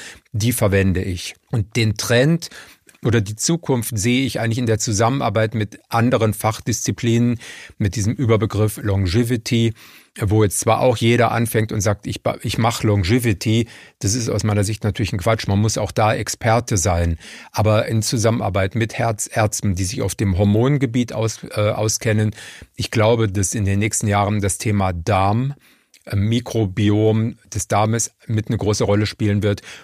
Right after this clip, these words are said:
und auch diese Faktoren spielen eine Rolle für die äußere Schönheit. Also ich glaube, wir ästhetischen Dermatologen oder Ärzte werden in Zukunft viel mehr noch zusammenarbeiten mit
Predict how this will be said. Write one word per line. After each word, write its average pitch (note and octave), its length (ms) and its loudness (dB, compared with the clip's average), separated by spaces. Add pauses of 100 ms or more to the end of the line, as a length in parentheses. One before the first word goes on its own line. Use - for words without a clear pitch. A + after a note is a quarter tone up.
und A2 340 -4
auch B2+ 240 0 (180)
diese C#3 280 0
Faktoren B2 760 0 (400)
spielen C3 400 2
eine A2 100 4
Rolle A2+ 460 2 (120)
für G#2+ 160 -4
die A2+ 120 -4
äußere G#2+ 440 0
Schönheit. F2+ 640 -2 (400)
Also G#2 160 0
ich G#2+ 80 -2
glaube, A#2 300 2
wir A2+ 180 2
ästhetischen B2 720 -2
Dermatologen G#2+ 720 0
oder G2+ 220 0
Ärzte A#2+ 640 2 (380)
werden A2 240 2
in G#2 80 0
Zukunft A#2 420 -2
viel C3 280 2
mehr B2 180 2
noch A2 180 0
zusammenarbeiten G2+ 1000 0
mit G2+ 240 -2